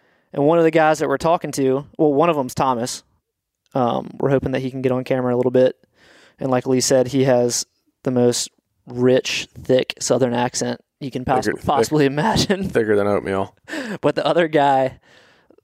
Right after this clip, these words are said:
Speaker 1: that I talked to yesterday, and I'm not gonna mention his name 'cause I have, I have no idea if he's gonna join us or not, but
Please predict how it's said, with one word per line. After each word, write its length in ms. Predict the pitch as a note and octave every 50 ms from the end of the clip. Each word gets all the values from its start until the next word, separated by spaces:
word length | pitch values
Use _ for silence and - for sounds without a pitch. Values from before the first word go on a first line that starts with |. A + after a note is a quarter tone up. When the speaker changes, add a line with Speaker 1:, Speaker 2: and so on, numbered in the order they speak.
| _
Speaker 1:
that 120 | - C3+ C3
I 80 | B2+ B2
talked 240 | - D3+ C#3 -
to 80 | - C3+
yesterday, 640 | B2+ A#2+ B2+ C#3 C#3+ - C3 A#2+ A#2 A2+ A2 A2 A2+
and 100 | A#2 B2
I'm 60 | B2
not 140 | B2+ B2 -
gonna 100 | C3 A#2
mention 240 | A#2+ B2 A#2+ - B2
his 80 | A#2 A#2+
name 240 | A#2+ A#2+ A#2+ A#2 A#2+
'cause 120 | - A#2+
I 100 | B2 A#2+
have, 160 | A#2+ A2+ A2+ - _ _ _ -
I 80 | A#2
have 140 | A#2+ A#2 A2+
no 300 | A#2 A#2 A2+ A#2 A#2+ A#2+ B2
idea 340 | A#2 A#2 A#2+ A#2+ A#2+ A#2
if 80 | A#2+ -
he's 160 | B2 B2 B2+
gonna 340 | - C3+ B2+ A#2+ C3 C3 - _ _ _ _ _ _ _ _ _ -
join 200 | C3+ B2 B2 A#2
us 140 | A#2 -
or 40 | -
not, 340 | A#2 A#2+ A#2+ A#2 A2 - -
but 240 | - B2 A#2+ -